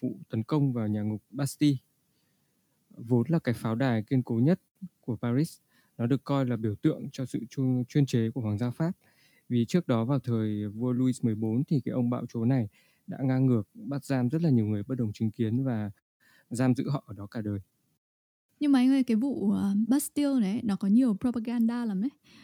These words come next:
Speaker 2: Bởi vì là thật ra mấy cái chuyện bắt bớ hành hạ tù nhân ấy, thì nó là từ thời, ờ, Louis mười, mười bốn, từ Sun King rồi.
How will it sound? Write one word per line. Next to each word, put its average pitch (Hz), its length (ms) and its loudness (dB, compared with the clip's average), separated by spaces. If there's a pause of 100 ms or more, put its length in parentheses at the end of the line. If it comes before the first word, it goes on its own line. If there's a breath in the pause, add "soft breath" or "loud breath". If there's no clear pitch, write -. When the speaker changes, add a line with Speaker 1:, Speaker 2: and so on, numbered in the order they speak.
(360 soft breath)
Speaker 2:
Bởi 196 100 0
vì 190 140 0
là 190 360 -2 (180)
thật 208 100 -2
ra 226 120 2
mấy 220 120 6
cái 208 100 -4
chuyện - 180 -8
bắt 277 160 -6
bớ 196 160 2
hành 226 200 4
hạ 208 220 0
tù 214 100 2
nhân 233 320 6
ấy, 277 140 -2
thì - 140 -4
nó 180 220 -2
là 226 200 -2 (100)
từ 190 240 -2
thời, 185 360 -4
ờ, 180 120 -4
Louis 226 300 2
mười, 196 120 4 (260)
mười 208 200 4
bốn, 196 360 2 (140)
từ 208 100 0
Sun 220 280 4
King 233 260 6
rồi. 175 100 0